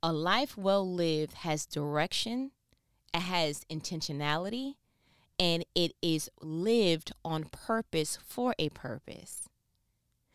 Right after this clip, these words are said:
And I want to crush the bubble of, eh,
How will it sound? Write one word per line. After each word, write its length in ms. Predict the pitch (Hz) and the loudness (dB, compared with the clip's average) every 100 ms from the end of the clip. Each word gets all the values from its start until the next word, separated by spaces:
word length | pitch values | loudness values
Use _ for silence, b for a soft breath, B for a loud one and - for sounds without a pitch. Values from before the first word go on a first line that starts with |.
| B 220 - | B -16 0
And 180 | 190 180 - | 2 4 2
I 140 | 185 | -2
want 560 | 180 170 190 277 311 - | -2 -2 0 0 0 -2
to 180 | - 208 | -2 -2
crush 1200 | - - - 220 247 262 277 285 - - - - _ - | -8 -16 -14 -4 2 6 6 4 4 4 2 -2 _ -16
the 240 | 151 185 | -6 -6
bubble 840 | 151 123 180 202 202 165 143 143 143 B B B - | -6 -6 0 2 2 2 0 0 -6 B B B -2
of, 480 | 170 160 156 156 156 _ _ _ - | 2 4 4 2 -4 _ _ _ -8
eh, 460 | 277 285 277 262 | -4 0 2 0